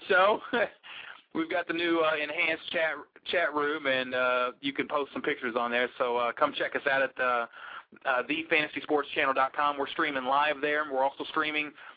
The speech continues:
on blog talk radio dot com slash red versus blue. They've got the chat room. We've got the, uh, all the Red versus Blue crew in there. Well, a couple of them. It's a Memorial Day weekend, so it might be a little slow tonight. But we got War Kittens,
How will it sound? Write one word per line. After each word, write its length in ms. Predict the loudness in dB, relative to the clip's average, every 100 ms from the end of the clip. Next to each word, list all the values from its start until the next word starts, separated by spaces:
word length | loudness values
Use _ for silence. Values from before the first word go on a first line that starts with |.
| -6
on 300 | -2 -2 0
blog 340 | 2 2 2 0
talk 300 | -2 0 0
radio 340 | -2 0 -2
dot 300 | -2 -4 -2
com 240 | 0 0 -2 -4
slash 320 | 0 0 -2 -2
red 180 | 0 2
versus 320 | 0 -4 -6 -2
blue. 340 | 0 0 -2 -8 -20 -14 -6
They've 140 | -2
got 180 | 0 0
the 80 | 0 2
chat 240 | 4 6
room. 240 | 4 2 0
We've 120 | -2
got 240 | -2 -2 0
the, 200 | 2 4
uh, 220 | 6 4 2
all 220 | 0 0
the 80 | 0
Red 220 | 0 4
versus 260 | 2 0 -4
Blue 180 | -4 -4
crew 420 | -2 2 4 4
in 100 | 2
there. 200 | 0 2
Well, 160 | 4 2
a 80 | 2
couple 260 | -2 0
of 140 | 0 -2
them. 80 |
It's 80 | -4
a 40 | -4
Memorial 420 | -2 0 0 -2
Day 120 | -4
weekend, 460 | -2 -2 -2 -6 -2
so 100 | -2
it 60 | 0
might 180 | -2
be 80 | -2
a 40 | -2
little 180 | -4 -4
slow 200 | 0 0
tonight. 320 | 0 0 -2 -6 -20 -20 -10 -2
But 120 | 2
we 60 |
got 200 | 2 2
War 240 | 2 2 0
Kittens, 500 | 0 0 0 -4